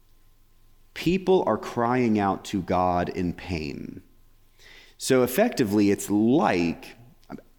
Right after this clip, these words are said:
if you've ever had children, right, you all understand this moment where you are not in the room that they are in,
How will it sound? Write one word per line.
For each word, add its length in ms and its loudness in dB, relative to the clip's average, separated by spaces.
if 160 -2
you've 180 2
ever 160 2
had 200 0
children, 480 0
right, 200 0
you 160 4
all 120 2
understand 420 0
this 180 -2
moment 400 -2
where 280 2
you 260 4
are 60 4
not 220 2
in 100 2
the 80 2
room 340 4
that 120 2
they 140 2
are 140 2
in, 320 -4